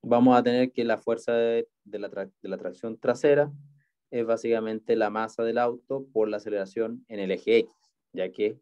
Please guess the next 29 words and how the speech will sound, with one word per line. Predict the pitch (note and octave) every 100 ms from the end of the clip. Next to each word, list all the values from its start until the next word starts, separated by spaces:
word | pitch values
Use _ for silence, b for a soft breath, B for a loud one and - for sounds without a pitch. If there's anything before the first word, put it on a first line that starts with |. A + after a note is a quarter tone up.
| -
esto | G#2 -
va | G2
a |
ser | G2
un | G2+
movimiento | F#2+ F2+ F#2+ G2 G2
de | G2 A#2+ - - _
traslación. | G2+ F2+ F2+ F2+ C#3+ - - - _ _ _ b b b b b b
Por | G#2
otro | G#2 B2
lado, | C3+ C#3+ A2+ - _ _ _ -
la | F#2+ F2
suma | - A2+ A#2
de | A#2+
fuerzas | - D#3 C#3 - F2 _ _ -
en | F#2
el | F2+
eje, | G2+ - - A#2+ - _ _ _ _ _ _ _ _ _ -
en | G#2 F#2+
la | F2+
dirección | F#2 F2 C3 A2
J | - A#2 C#3+
tongo, | F3 D3 D3+ F#3+ - _ _ _ _ _
está | A#2 - C3+
compuesto | C3+ C3+ C#3+ C#3+ D3+
de | C#3+
distintas | C#3+ C#3
componentes. | C#3 D3 E3+ D#3 - _
Tenemos | G#2 G#2+ G#2+ G2